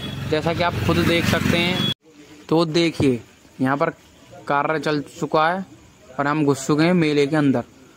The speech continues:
तो अब आप देख सकते हैं अपनी काम की चीज़ जैसी आपको देखनी हो वैसी भी देख सकते हैं। जैसा कि हम कहना चाह रहे हैं, आप समझ गए होंगे कैसी चीज़ कह रहे हैं। तो यहाँ अभिषेक भैया को दिखी थी चश्मे की दुकान।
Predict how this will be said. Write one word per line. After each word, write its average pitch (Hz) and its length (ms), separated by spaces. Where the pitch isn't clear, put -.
तो 180 80
अब 180 240
आप 180 120
देख 160 260
सकते 170 300
हैं 180 60
अपनी 180 300
काम 151 260
की 170 140
चीज़ 170 280
जैसी 147 360
आपको 147 260
देखनी 131 360
हो 120 140
वैसी 147 280
भी 170 100
देख 175 180
सकते 175 280
हैं। 180 140
जैसा 151 280
कि 151 120
हम 156 140
कहना 143 280
चाह 139 160
रहे 147 120
हैं, 156 60
आप - 60
समझ 131 260
गए 139 140
होंगे 139 280
कैसी 135 320
चीज़ 135 220
कह 135 120
रहे 135 100
हैं। 143 100
तो 170 100
यहाँ 175 320
अभिषेक 165 300
भैया 151 260
को 156 120
दिखी 143 240
थी 127 80
चश्मे 160 360
की 214 120
दुकान। 139 440